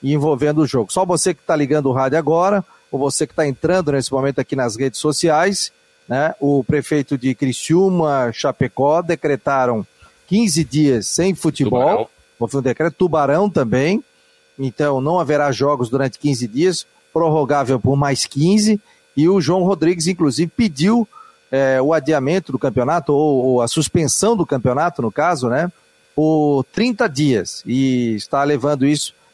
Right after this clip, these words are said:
Speaker 1: pra Federação Catarinense de Futebol. Hoje nós temos rodada, amanhã temos rodada, a Chapecoense que iria para Criciúma não saiu, seu médico, inclusive, mandou um áudio falando sobre essa questão da covid,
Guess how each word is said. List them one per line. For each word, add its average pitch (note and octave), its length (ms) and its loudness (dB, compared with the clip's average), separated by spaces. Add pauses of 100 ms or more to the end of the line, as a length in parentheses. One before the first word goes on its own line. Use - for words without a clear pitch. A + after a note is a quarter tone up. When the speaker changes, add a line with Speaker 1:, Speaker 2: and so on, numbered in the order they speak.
(140)
Speaker 1:
pra D#3+ 160 0
Federação D3+ 560 0
Catarinense C3+ 640 -2
de C3+ 80 -2
Futebol. G2+ 540 -4
Hoje F3+ 380 2
nós D#3 200 -2
temos C3+ 240 -2
rodada, C#3 640 0 (460)
amanhã D3 360 0
temos C3+ 280 -2
rodada, C#3+ 640 0 (180)
a C3+ 100 -4
Chapecoense D3 680 -2
que D#3+ 120 -4
iria F#3+ 340 2
para D3+ 220 0
Criciúma C3 720 -2 (120)
não E3 400 0
saiu, D3+ 420 2
seu D#3 220 -2
médico, C#3 420 -2
inclusive, B2 680 -2 (380)
mandou C#3 340 0
um C#3 80 2
áudio C#3+ 260 0
falando C3 280 0
sobre C3 240 -2
essa C3+ 200 -2
questão C3 360 -4
da A#2+ 120 -2
covid, F3+ 680 0